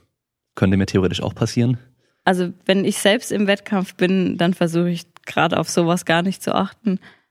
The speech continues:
Speaker 2: Aber ja, man kommt nicht dran vorbei, das mitzubekommen. Und so war's auch öfters mal. Also gerade im Turnen gibt's oft, dass sich jemand das Kreuzband reißt oder die Achillessehne.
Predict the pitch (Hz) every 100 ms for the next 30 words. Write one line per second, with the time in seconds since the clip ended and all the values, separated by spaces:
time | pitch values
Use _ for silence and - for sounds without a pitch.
0 | _ _ _ _ _ 175 165 160 160 160
1 | - _ _ _ _ _ 156 151 - 165
2 | - 165 175 170 - 170 - 160 160 165
3 | 170 180 - 180 175 - 175 180 - _
4 | _ _ _ _ _ _ _ - 185 180
5 | 170 151 - - 175 165 180 - 156 165
6 | - - - - 185 - 175 185 170 151
7 | 165 165 160 - 170 170 175 175 - 196
8 | 185 170 - 180 - 165 - 175 170 170
9 | - 180 196 - 180 180 175 180 - -
10 | 170 165 165 170 185 196 - 175 170 165